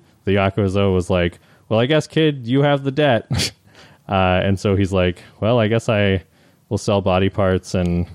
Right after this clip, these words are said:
hunt demons to make money." Um, and then he befriends a demon who's, like, this little dog, Po-, Pochi,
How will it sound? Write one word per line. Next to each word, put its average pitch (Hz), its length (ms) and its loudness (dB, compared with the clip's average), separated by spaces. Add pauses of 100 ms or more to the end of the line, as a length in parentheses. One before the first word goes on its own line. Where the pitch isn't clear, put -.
(580)
hunt - 300 -4
demons 98 580 0
to 101 100 -4
make 95 220 0
money." 95 400 0 (640)
Um, 82 540 -4 (240)
and 92 120 -2
then 87 380 0 (500)
he 95 100 -2
befriends 131 420 0
a 131 40 0
demon 127 520 0 (320)
who's, 101 120 -4
like, 90 180 -2
this 95 120 -10
little 92 160 0
dog, 87 440 0
Po-, 95 200 -2 (640)
Pochi, 104 420 -2